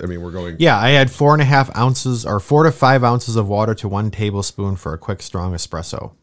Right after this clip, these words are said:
Speaker 1: Yep.
Speaker 2: Yeah.
Speaker 1: So they have original, dark, and orbit. <laughs> I'm guessing it has a little more, k-, a little more kick.
Speaker 2: Uh, maybe.
Speaker 1: Um,
Speaker 2: Let's see here.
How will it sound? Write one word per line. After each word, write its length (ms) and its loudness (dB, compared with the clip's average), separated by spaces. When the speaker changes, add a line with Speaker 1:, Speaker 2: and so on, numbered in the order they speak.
Speaker 1:
Yep. 220 -10
Speaker 2:
Yeah. 180 -10
Speaker 1:
So 100 -6
they 120 -6
have 320 -6
original, 720 -8
dark, 400 -10
and 220 -4
orbit. 460 -2
<laughs> 920 -8
I'm 80 0
guessing 400 -6
it 80 -8
has 100 -6
a 60 -12
little 240 -8
more, 200 -10
k-, 160 -20
a 40 2
little 100 0
more 140 -4
kick. 420 -10
Speaker 2:
Uh, 220 -6
maybe. 360 -4
Speaker 1:
Um, 640 -8
Speaker 2:
Let's 160 -10
see 240 -6
here. 380 -12